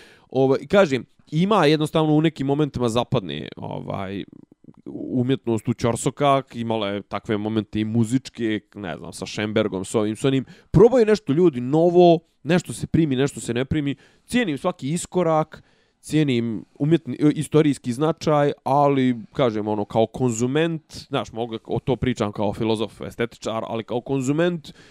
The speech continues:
meni te neke stvari, meni, iako gledao sam dobrih performans arto, ono, u-, umjetničkih dijela, dobrih performansa,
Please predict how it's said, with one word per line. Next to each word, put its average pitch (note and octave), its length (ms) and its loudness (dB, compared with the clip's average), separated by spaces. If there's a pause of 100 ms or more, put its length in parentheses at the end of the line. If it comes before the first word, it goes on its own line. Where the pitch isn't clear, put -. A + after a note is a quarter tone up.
(300)
meni F3+ 540 0
te D3 160 -8
neke B2 300 -4
stvari, C3 300 -4
meni, A2 140 -8 (160)
iako C3 380 -8
gledao C#3+ 340 -2
sam G#2+ 180 -10
dobrih A#2 260 -2
performans - 580 -12
arto, - 340 -14 (100)
ono, G#2+ 320 -14
u-, C#2+ 760 -12
umjetničkih G2+ 500 -8
dijela, A2 400 2 (640)
dobrih A#2 340 2
performansa, A#2 760 -2